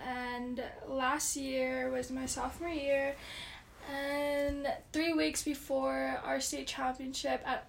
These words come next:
a Westerns tournament, I was in my finals match, and I tore my A C L. Obviously, I didn't know it at that time.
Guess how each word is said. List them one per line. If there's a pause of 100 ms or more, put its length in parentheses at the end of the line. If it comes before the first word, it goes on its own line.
a
Westerns
tournament, (360)
I
was
in
my
finals
match, (140)
and
I
tore
my
A
C
L.
Obviously,
I
didn't
know
it
at
that
time.